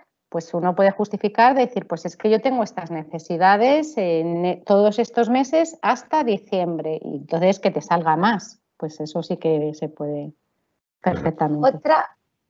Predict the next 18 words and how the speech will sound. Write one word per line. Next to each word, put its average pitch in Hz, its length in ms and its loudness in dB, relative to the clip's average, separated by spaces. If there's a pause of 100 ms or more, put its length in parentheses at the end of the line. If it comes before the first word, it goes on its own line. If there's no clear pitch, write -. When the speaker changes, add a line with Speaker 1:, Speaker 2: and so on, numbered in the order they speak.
(200)
Speaker 2:
preguntita 285 640 4
que 254 140 4
hacen 302 440 2
es, 294 400 4
eh, 226 240 0
al 202 160 2
contrario, 196 560 0 (240)
si 233 480 -2
una 220 280 0
vez 254 180 2
se 285 140 -8
solicita 277 460 0
el 269 60 6
aval, 320 360 4 (240)
eh, 220 440 -4
y 208 80 -4
se 202 160 -6
concede, 220 540 2